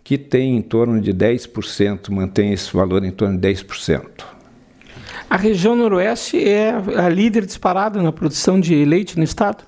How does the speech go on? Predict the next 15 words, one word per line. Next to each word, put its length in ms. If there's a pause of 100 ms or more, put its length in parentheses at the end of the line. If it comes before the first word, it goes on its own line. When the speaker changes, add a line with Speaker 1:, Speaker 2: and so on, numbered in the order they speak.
Speaker 1:
Sim, 380
ela 180
produz, 540
ah, 280 (120)
mais 480
da 100
metade 460
da 80
produção, 640
né? 240
Em 120
dois 240
mil 140
e 100
dois, 560